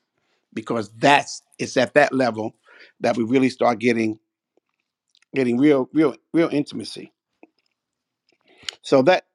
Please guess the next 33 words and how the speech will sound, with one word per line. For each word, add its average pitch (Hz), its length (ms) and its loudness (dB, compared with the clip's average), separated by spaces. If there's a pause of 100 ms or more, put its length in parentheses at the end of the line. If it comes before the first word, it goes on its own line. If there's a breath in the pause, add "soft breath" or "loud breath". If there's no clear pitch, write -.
that's 185 280 -2
something 165 300 -6
to 135 100 -8
think 143 260 -6
about. 104 280 -16 (1000)
That's 143 240 -4
really 143 160 -2
something 131 300 -6
to 117 100 -10
think 131 220 -6
about. 107 360 -10 (680 soft breath)
Um, 113 440 0 (180)
what 143 340 2
level 131 500 2 (380)
of 123 200 -10
communication 120 680 -4
are, 117 100 -4
are 120 100 -4
you 131 140 -2
just 131 300 -4
dealing 131 200 -2
with 123 120 -6
the 117 80 -6
lower 131 240 0
level 127 260 -2
communication? 131 640 -4 (320 loud breath)
And, 135 420 4 (300 soft breath)
you 147 140 0
know, 135 340 0 (720)
those 151 320 -2
of 139 140 -2
us 139 180 0
who, 131 300 -4